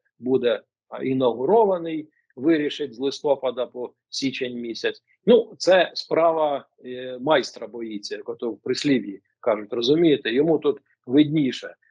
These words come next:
Але на нинішній ситуації йому ще треба обратися в президенти. Однак, е, і Трамп,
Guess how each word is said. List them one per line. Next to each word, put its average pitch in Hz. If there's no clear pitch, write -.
Але 131
на 127
нинішній 156
ситуації 131
йому 123
ще 120
треба 120
обратися 120
в -
президенти. 127
Однак, 139
е, 123
і 170
Трамп, 190